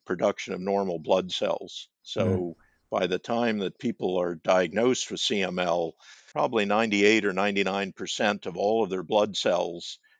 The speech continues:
Speaker 1: actually are derived from the Philadelphia chromosome positive malignant stem cell. And that includes their red blood cells, their platelets, and their myeloid cells, their white blood cells. So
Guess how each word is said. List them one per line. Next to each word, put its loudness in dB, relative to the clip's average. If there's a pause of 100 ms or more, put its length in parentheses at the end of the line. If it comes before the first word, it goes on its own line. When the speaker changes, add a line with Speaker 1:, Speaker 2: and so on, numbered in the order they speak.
(100)
Speaker 1:
actually 2 (120)
are 2
derived 2
from 0
the 4
Philadelphia 0
chromosome -4
positive 0
malignant -2
stem -2
cell. -2 (160)
And -8
that 2
includes -4
their -2
red 2
blood -2
cells, 0
their -10
platelets, -6
and 0
their -2 (140)
myeloid 0
cells, -4 (120)
their -2
white 2
blood 0
cells. -2 (580)
So 2